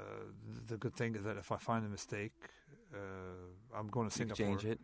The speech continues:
Speaker 2: It becomes open source in a sense
Speaker 1: It,
Speaker 2: because
Speaker 1: it,
Speaker 2: people
Speaker 1: it,
Speaker 2: can
Speaker 1: no,
Speaker 2: tell
Speaker 1: I,
Speaker 2: you.
Speaker 1: I change it. I change it. But in other words, I change it and, and I learn to write in text, so it's formatted the way it is.
Speaker 2: Huh.
Speaker 1: It comes right, right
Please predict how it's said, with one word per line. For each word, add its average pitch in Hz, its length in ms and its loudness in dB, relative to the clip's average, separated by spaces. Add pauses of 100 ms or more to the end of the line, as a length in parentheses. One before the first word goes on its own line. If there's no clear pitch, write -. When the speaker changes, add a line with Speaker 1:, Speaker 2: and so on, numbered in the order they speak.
Speaker 2:
It 104 120 0
becomes 131 260 10
open 131 260 8
source 139 280 8
in 104 80 6
a 95 40 4
sense 95 260 6
Speaker 1:
It, - 20 -14
Speaker 2:
because 107 220 6
Speaker 1:
it, 123 80 8
Speaker 2:
people 127 180 8
Speaker 1:
it, - 40 8
Speaker 2:
can 151 80 10
Speaker 1:
no, 175 80 12
Speaker 2:
tell 127 80 12
Speaker 1:
I, 147 100 12
Speaker 2:
you. 139 40 10
Speaker 1:
I 165 160 12
change 135 340 6
it. 92 140 -4
I 120 100 8
change 110 220 2
it. 98 60 0
But 110 200 0
in 120 80 2
other 131 200 8
words, 120 100 6
I 117 80 6
change 135 360 6
it 135 180 6
and, 107 260 4
and 107 160 4
I 104 60 4
learn 120 280 6
to - 120 0
write 107 260 4
in 101 120 -2
text, 127 360 -2
so 107 120 2
it's 101 140 -2
formatted 110 520 0
the 110 100 -2
way 104 140 0
it 98 80 -2
is. 113 280 -4 (120)
Speaker 2:
Huh. 101 140 -2
Speaker 1:
It - 300 -12
comes 104 280 -4
right, 120 260 2
right 110 220 0